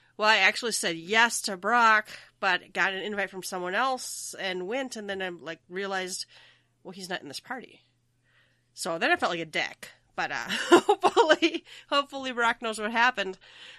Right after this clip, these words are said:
because, uh, I wasn't trying to snub anybody. I just took the invite and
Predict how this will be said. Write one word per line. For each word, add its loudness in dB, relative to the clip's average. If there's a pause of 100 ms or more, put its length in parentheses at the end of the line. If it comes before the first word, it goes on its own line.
because, -2
uh, 2 (840)
I -10
wasn't -8
trying -2
to -2 (160)
snub -6
anybody. -8 (720)
I -18
just -10
took -12
the -6
invite -4
and -12